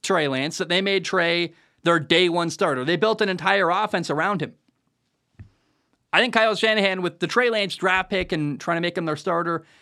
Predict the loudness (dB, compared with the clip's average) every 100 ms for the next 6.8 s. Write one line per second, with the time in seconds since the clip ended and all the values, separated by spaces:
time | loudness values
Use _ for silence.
0 | _ 2 2 0 0 0 0 -2 0 0
1 | 0 0 -2 -2 0 0 0 -2 0 -2
2 | -2 -2 -2 -2 -2 -2 -4 -8 -2 0
3 | 2 2 2 0 0 2 0 0 0 0
4 | -2 -2 0 0 -2 -4 -4 0 -2 -2
5 | -4 -2 -4 -4 -6 -4 -8 -6 -2 0
6 | 0 0 -2 -2 -2 -2 -2 -6